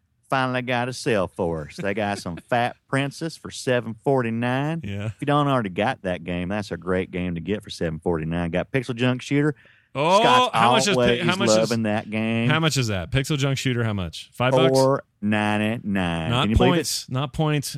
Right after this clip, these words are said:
Speaker 2: actual dollars. Four dollars ninety-nine cents. That game is a must play, even at
Speaker 1: That's
Speaker 2: the
Speaker 1: right.
Speaker 2: pra-, even at the ten or whatever I paid for it. I love Pixel Junk Shooter.
Speaker 1: You gotta get it. Groovin' Blocks,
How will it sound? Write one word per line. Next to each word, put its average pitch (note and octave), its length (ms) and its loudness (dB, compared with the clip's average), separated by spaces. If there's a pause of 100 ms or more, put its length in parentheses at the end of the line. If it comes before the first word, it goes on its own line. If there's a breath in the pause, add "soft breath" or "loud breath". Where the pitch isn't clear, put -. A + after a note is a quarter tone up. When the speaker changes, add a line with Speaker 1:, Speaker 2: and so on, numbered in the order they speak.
Speaker 2:
actual C#3 400 -4
dollars. B2 480 0
Four B2+ 260 -4
dollars C3+ 340 -4
ninety-nine A#2+ 340 -4
cents. A2+ 280 -4
That B2+ 220 -4
game B2 220 0
is A2+ 100 -2
a G#2+ 60 -2
must A2 420 -2
play, F#2+ 420 -4 (280)
even B2+ 260 0
at A2 120 -4
Speaker 1:
That's F#2 160 -4
Speaker 2:
the A2 80 0
Speaker 1:
right. F#2 100 -2
Speaker 2:
pra-, A2+ 200 -2 (120)
even B2+ 240 -2
at A#2 140 -4
the G#2+ 80 -6
ten A2 280 0
or G2+ 80 -2
whatever G2+ 280 -2
I G#2 80 -2
paid F#2+ 260 -6
for F#2+ 160 -6
it. F2+ 80 -8 (320 soft breath)
I A#2 180 -2
love G#2+ 560 0
Pixel G2+ 280 -6
Junk F#2 220 -6
Shooter. - 360 -12 (580)
Speaker 1:
You F#2 80 -12
gotta F#2 220 -2
get F2 180 -2
it. F2 120 -2 (360)
Groovin' D3+ 460 4
Blocks, C#3+ 640 0